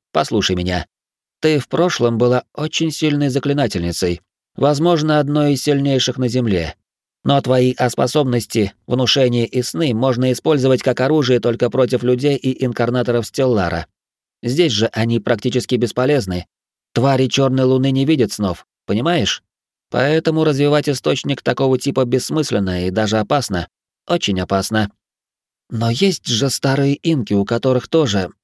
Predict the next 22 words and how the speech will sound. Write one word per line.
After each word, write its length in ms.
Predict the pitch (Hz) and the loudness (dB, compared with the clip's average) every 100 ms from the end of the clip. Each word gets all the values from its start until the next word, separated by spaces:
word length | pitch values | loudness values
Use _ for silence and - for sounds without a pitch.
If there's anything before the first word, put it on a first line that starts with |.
| _ _ _ | _ _ _
Вы 260 | 113 120 127 | -8 -4 -4
сами», 500 | - 147 107 104 101 _ _ _ _ _ - | 0 0 2 0 -2 _ _ _ _ _ -4
Льдинка 400 | 101 101 101 98 | -2 0 -2 0
не 100 | 101 | 0
договорила. 600 | 101 107 104 95 90 - _ _ _ _ - | 0 2 2 0 -2 -4 _ _ _ _ -6
Они 240 | 113 120 | -2 0
обе 220 | - 127 123 | 0 0 2
прекрасно 520 | 127 127 123 113 117 | 0 0 -2 0 -4
знали, 340 | 113 139 101 | -2 0 0
что 320 | 87 - 87 | -2 -4 -4
большая 460 | 85 98 95 101 95 | 0 0 0 0 0
часть 340 | - 98 92 | 0 -2 -2
стариков 580 | - - 101 101 131 113 | -8 -6 -2 0 0 -2
тоже 340 | - 135 113 90 | -2 -2 0 -2
не 120 | 87 | -2
укладываются 800 | 87 98 90 92 92 90 95 92 | -2 -2 0 0 0 0 -2 -2
в 60 | |
заданные 520 | 87 98 92 92 92 92 | 0 -2 0 -2 0 0
лекала 400 | 92 95 90 87 | -2 -2 -2 -4
фенотипов. 680 | 92 92 - 78 76 - _ _ _ _ _ _ _ _ _ - | -4 -6 -6 -6 -8 -10 _ _ _ _ _ _ _ _ _ 0
«Верно, 540 | 170 165 151 160 156 - | 2 4 2 0 -2 -6
есть. 640 | - 127 123 113 - - | -2 2 4 2 -2 -12